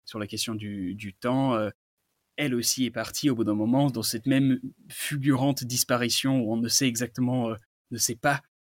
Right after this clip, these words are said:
où ils vont. Et elle m'a laissé avec, euh, avec un homme d'âge mûr qui m'a parlé de, du voyage en bus qu'il faisait tous les jours depuis, euh, depuis une cinquantaine d'années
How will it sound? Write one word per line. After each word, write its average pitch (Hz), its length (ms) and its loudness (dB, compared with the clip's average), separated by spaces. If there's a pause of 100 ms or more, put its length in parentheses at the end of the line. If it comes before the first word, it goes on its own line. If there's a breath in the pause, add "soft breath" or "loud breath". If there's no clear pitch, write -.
(220)
où 127 140 0
ils 113 140 0
vont. 123 240 -2 (440)
Et 127 100 0
elle 120 80 4
m'a 113 160 4
laissé 113 280 2
avec, 117 300 2
euh, 95 580 -2 (320)
avec 117 320 -4
un 113 120 -2
homme 113 220 -2
d'âge 110 260 -2
mûr 123 400 2 (280)
qui - 120 -4
m'a 120 140 2
parlé 123 320 2
de, 120 200 2
du 117 160 -6
voyage 123 360 4
en 117 100 2
bus 123 320 -2
qu'il - 160 -8
faisait 117 240 -2
tous 110 140 -8
les 110 140 0
jours 123 240 -2
depuis, 110 460 -4
euh, 101 180 -4 (460)
depuis 120 240 -2
une 113 100 0
cinquantaine 117 540 -2
d'années 110 320 2